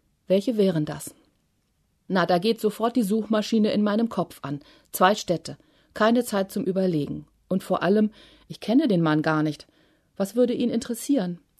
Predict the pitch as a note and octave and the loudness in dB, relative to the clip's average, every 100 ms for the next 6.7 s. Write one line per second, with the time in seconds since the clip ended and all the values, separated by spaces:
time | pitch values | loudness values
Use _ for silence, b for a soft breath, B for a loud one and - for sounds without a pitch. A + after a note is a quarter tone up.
0 | - F#3+ E3 - G3 G3+ E3 D#3 D3+ G3 | -2 0 0 -2 -4 -2 -4 -2 0 2
1 | A3 A3 A3 A#3+ A#3 b b b b G3 | 2 2 2 2 0 b b b b -2
2 | F3+ D3+ D#3 - - - - D3 G#3 A3+ | 0 -4 -8 -10 -16 -10 -6 -4 -2 -2
3 | G#3+ G#3+ - D#3 - G#3 A3+ - A3+ G#3+ | -2 -6 -8 -8 -4 -4 -4 -2 -2 -2
4 | D#3 - G#3+ C4+ - - b b b - | -6 -4 -2 -2 -8 -20 b b b -2
5 | C4+ B3 F#3+ F3+ G3 G#3 G3 - E3 D3+ | 0 2 2 2 0 0 -2 -2 -4 -6
6 | - F3+ G#3+ B3 - A3+ | -6 -4 -2 -2 -2 -4